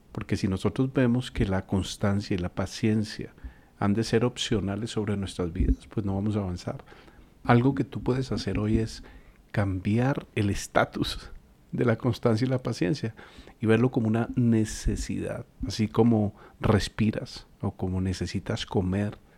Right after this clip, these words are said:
necesitas formar tu constancia y tu paciencia. Porque es donde nosotros descubrimos secretos de crecimiento, de fortalecimiento. A veces nos desesperamos demasiado rápido al no ver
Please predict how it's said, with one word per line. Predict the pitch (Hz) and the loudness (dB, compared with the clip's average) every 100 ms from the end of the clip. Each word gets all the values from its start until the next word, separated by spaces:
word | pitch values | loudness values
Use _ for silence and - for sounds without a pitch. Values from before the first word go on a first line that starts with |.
| _ | _
necesitas | 113 110 110 95 104 - 117 - - - _ | 0 2 2 0 -4 -2 -4 -6 -14 -20 _
formar | - 113 104 98 104 - | 0 2 2 0 -2 -2
tu | 113 | -6
constancia | - 101 87 - 113 110 110 - 113 127 _ | -2 -4 -4 -2 0 0 -2 -6 -10 -10 _
y | 117 120 | 0 0
tu | - 127 127 135 - - _ - | 2 2 2 -2 -12 -18 _ -4
paciencia. | 113 - 123 113 - - - _ _ - | -2 0 -2 -2 -4 -8 -12 _ _ -2
Porque | 135 - | 0 4
es | 139 | 4
donde | 165 165 151 | 4 2 4
nosotros | 110 113 117 131 - | 2 0 -2 -4 -2
descubrimos | 135 - - 101 104 104 117 - | -4 -2 -4 -2 0 0 -2 0
secretos | 107 - 101 98 - - - - | -2 0 -2 -2 -6 -10 -12 -8
de | 110 | -4
crecimiento, | 104 101 - 95 95 98 92 107 | -4 -4 -2 -2 0 -2 -4 -6
de | 87 | -8
fortalecimiento. | - 92 - 101 95 - 98 92 92 90 - - _ _ - | -8 -10 -4 -2 -2 -4 -6 -4 -4 -4 -10 -20 _ _ -2
A | |
veces | 90 101 120 | 0 4 4
nos | 123 | 4
desesperamos | 107 - 101 - 98 92 95 117 | 2 0 -2 -4 -4 -2 -2 -2
demasiado | 117 98 - 101 95 | -2 -2 -4 -4 -2
rápido | 107 110 - 104 120 - - - - | -2 -2 -2 -4 -6 -16 -20 -20 -4
al | 107 95 | 0 2
no | 98 | 4
ver | 110 110 | 6 4